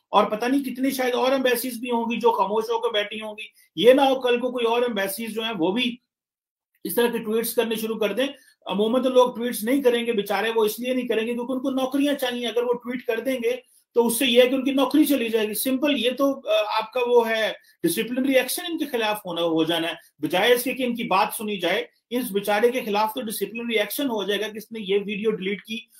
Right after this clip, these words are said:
और इमरान खान को कहा कि sorry। हाँ, अगर इमरान खान बड़े दिल का हो और कहे ठीक है मैं आपसे sorry करता हूं कि भाई मैं ये चीजें manage हम नहीं कर सके, मेरी सरकार manage नहीं कर सकी,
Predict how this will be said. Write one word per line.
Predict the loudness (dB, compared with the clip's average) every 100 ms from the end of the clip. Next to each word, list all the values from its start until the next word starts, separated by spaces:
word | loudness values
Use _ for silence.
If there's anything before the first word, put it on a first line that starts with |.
| _
और | 0
इमरान | 2 4 2
खान | 2 0
को | 0
कहा | 2 0
कि | 0
sorry। | -4 2 6 6 4 _ _
हाँ, | 2 4
अगर | 4
इमरान | 4 2 0
खान | 0 0 2
बड़े | 2 2
दिल | 0 -2
का | 0
हो | 2
और | 2 2 0
कहे | 0 0
ठीक | -2 -6 -2
है | -2 -2 -8 _ 0
मैं | 4
आपसे | 6 6 2
sorry | -2 -2 0
करता | -2 -2 0
हूं | -2 -2
कि |
भाई | 0 0 0
मैं | 0 0 2
ये | 2
चीजें | 0 -6 -4
manage | -4 -4 -6
हम | -6
नहीं | -4 -2
कर | -2
सके, | -2 -6 -8
मेरी | -4 -4
सरकार | -4 -10 -4 -4 -4
manage | -8 -8
नहीं | -14
कर | -14 -14
सकी, | -14 _ -18